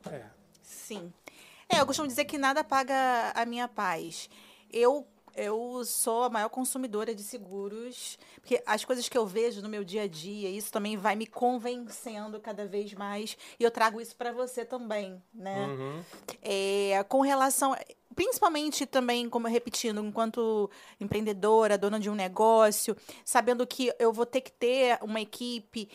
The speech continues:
Speaker 2: e, ah, é possível que alguém dessa equipe venha a errar, mas de qualquer forma, ainda que seja alguém, uma outra pessoa que venha a errar, ela tá res-, tá representando o meu negócio ali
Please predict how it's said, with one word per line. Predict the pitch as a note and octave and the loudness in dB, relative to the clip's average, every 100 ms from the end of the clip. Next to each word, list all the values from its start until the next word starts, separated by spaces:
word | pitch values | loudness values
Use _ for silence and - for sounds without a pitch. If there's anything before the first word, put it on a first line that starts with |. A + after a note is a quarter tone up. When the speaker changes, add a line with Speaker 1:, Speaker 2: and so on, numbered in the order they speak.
| - | -18
Speaker 2:
e, | - C4+ C4 B3+ _ _ | -8 -4 -4 -4 _ _
ah, | - A#3 A3+ A3+ A3 - - - - | 2 6 8 8 6 2 -8 -12 2
é | C4+ | 4
possível | E4 D#4 C#4+ - C#4+ A#3+ | 6 4 2 0 0 0
que | A#3+ - B3 A3+ | -2 -4 -2 0
alguém | A3 A3+ A3+ C4+ | 6 6 6 0
dessa | C4+ C4+ | 0 0
equipe | B3 B3 - | -2 -2 -8
venha | A#3 G#3+ A#3 | -8 -6 -6
a | A3+ | -6
errar, | G#3+ G3 G#3+ G#3+ G3 - - - | -6 -4 -2 -2 -4 -10 -20 -12
mas | A3+ A#3+ A#3+ - | -4 -2 -2 -4
de | G3 B3 B3+ | -6 -8 -8
qualquer | - C4+ C#4 C#4 | 0 0 0 -4
forma, | - B3 A#3+ A3 G3 | 4 6 6 2 2
ainda | A3+ B3+ D#4+ | 0 0 -4
que | - | -2
seja | C#4 - C4 A3+ | -2 2 0 4
alguém, | A#3 G#3 A#3 C#4 C4 | 4 4 -2 -2 -4
uma | A3 G#3+ | -2 2
outra | B3 C#4 | 4 2
pessoa | C#4 B3 A#3+ A3+ | 0 0 2 0
que | A3 | -2
venha | G3+ G#3+ G#3+ | -4 -2 -2
a | |
errar, | G#3 A3 G#3+ - - | -2 -2 -2 -4 -4
ela | A#3 | -2
tá | B3 A#3 | 0 -2
res-, | A#3+ B3+ - - G#3+ | -4 -6 -6 -10 -10
tá | B3 A#3 | -4 -4
representando | B3 C4 D#4 D4+ D4 C4+ E4 F#4 | -4 -4 -4 -4 -4 -4 -4 -4
o | D#4+ | -6
meu | C4+ | -6
negócio | B3 G#3+ G#3 G#3 G#3 A3+ | -6 -8 -6 -6 -8 -10
ali | G3 F#3 | -10 -10